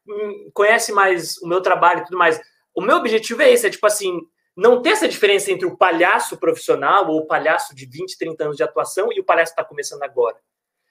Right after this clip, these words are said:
A única diferença entre eles deve ser a experiência, porque isso não se compra, né? A experiência não se compra. Agora, o acesso à habilidade técnica, ao treinamento, tem que ser o mesmo. Então, acho que esse é o grande ponto,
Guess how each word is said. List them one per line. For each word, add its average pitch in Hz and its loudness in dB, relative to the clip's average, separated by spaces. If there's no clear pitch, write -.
A 190 4
única 339 6
diferença 190 2
entre 175 2
eles 190 0
deve 208 4
ser 220 0
a 214 4
experiência, 214 -2
porque 143 -8
isso 170 -6
não 185 -6
se 202 -12
compra, 202 0
né? 139 0
A 180 6
experiência 165 0
não 359 -2
se - -8
compra. 156 0
Agora, 160 4
o 226 4
acesso 269 2
à 214 8
habilidade 160 2
técnica, 180 2
ao 160 4
treinamento, 175 -4
tem 208 -2
que - -12
ser 233 -4
o 240 -4
mesmo. 190 -4
Então, 190 4
acho 226 2
que - -16
esse 302 0
é 262 6
o - 2
grande 247 -2
ponto, - -6